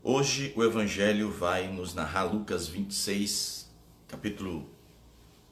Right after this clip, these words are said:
capítulo um, versículo de vinte e seis a trinta e oito, a anunciação do anjo Gabriel à Virgem Maria. Lembrar você que no Velho Testamento, muitas vezes, Deus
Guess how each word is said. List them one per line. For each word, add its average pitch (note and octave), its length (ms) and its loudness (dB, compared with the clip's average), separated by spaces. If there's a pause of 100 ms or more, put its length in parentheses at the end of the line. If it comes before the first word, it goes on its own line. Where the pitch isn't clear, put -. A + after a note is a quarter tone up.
(120)
capítulo A#2+ 440 -2
um, A#2 100 2
versículo G2+ 400 0
de G2 80 -2
vinte G2 140 0
e - 20 -4
seis F#2+ 240 -4
a - 60 -2
trinta G#2 320 -4
e - 20 4
oito, G#2 400 2
a F2+ 120 2
anunciação F#2+ 760 0
do G2+ 180 -2
anjo G2 300 0
Gabriel F2 600 0 (140)
à C#2 120 -4
Virgem F2 400 -4
Maria. E2+ 540 2 (880)
Lembrar G#2+ 280 0
você G#2+ 500 -2 (880)
que D2+ 500 -4 (880)
no E2+ 100 -10
Velho G#2 260 2
Testamento, G#2 560 2
muitas A2+ 320 0
vezes, G#2+ 460 0
Deus G#2+ 600 0